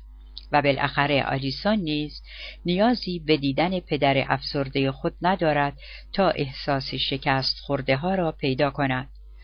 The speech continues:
او در برخورد با هر شخص ناخشنود و ناراحت به یاد زندگی خود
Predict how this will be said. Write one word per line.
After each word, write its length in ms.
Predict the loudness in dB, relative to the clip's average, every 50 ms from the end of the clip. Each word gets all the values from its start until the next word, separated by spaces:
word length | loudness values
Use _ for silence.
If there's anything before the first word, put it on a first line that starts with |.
| -20 -20 -18 -10 -6
او 200 | -4 -2 -2 0
در 280 | 4 6 6 6 6
برخورد 640 | 6 4 2 2 2 -2 0 0 0 2 0 -2 -6 -4
با 180 | 0 0 0 0
هر 220 | 0 -2 -2 -2
شخص 440 | -2 -2 -2 -2 -4 -4 -6 -4 -2
ناخشنود 1000 | 0 0 2 2 2 2 2 0 -2 -2 0 -2 -2 -4 -4 -4 -4 -4 -4 -6 -4
و 200 | 0 2 2 4
ناراحت 560 | 4 2 2 0 0 0 2 0 0 0 -2 -6 -12 -20 -18 -16 -16 -16 -16 -18 -4 0
به 100 | 2 2
یاد 400 | 4 6 6 4 4 2 -2 -2
زندگی 640 | 0 0 0 2 2 0 0 0 0 0 0 0
خود 360 | 0 -2 -2 0 0 0 0